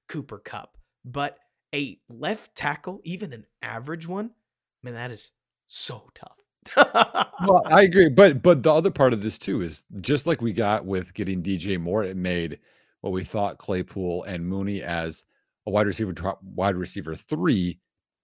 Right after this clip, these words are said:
Speaker 2: that just changed the dynamic of versus having those guys as the wide receiver one and wide receiver two. Getting Harrison
Speaker 1: Yes.
Speaker 2: as your one and Moore as your two and whomever is your three is just, like, game and changing.
Speaker 1: And the good news is, is that also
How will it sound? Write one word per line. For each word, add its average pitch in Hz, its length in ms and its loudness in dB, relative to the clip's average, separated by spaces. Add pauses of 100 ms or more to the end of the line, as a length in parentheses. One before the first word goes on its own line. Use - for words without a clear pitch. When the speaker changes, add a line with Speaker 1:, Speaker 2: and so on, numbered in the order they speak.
(140)
Speaker 2:
that 131 160 0
just 110 240 -6
changed 107 580 -8
the 123 80 -2
dynamic 95 680 -2
of 92 140 -8
versus 95 300 -6
having 92 200 -6
those 92 180 -8
guys 95 220 -6
as 90 100 -10
the 107 80 -10
wide 90 180 -2
receiver 92 320 -4
one 92 140 -4
and 87 100 -6
wide 85 100 -2
receiver 87 380 -6
two. 120 300 -4 (400)
Getting 131 240 2
Harrison 127 800 0
Speaker 1:
Yes. 117 320 -16
Speaker 2:
as 98 420 -2 (100)
your 95 200 -2
one 87 320 -2
and 87 300 -4
Moore 87 340 -2
as 104 180 -6
your 117 140 -2
two 127 240 -2
and 87 100 -6
whomever 90 420 -6
is 104 100 -6
your 120 100 -2
three 135 460 -2
is 104 240 -6
just, 90 440 -8 (320)
like, 90 220 -4 (160)
game 78 300 -10
and 71 100 -16
changing. - 440 -18 (180)
Speaker 1:
And 208 100 -8
the 220 60 -2
good 196 240 -4
news 208 260 -4
is, 208 340 -6
is 151 140 -8
that 160 160 -8 (140)
also 147 480 -4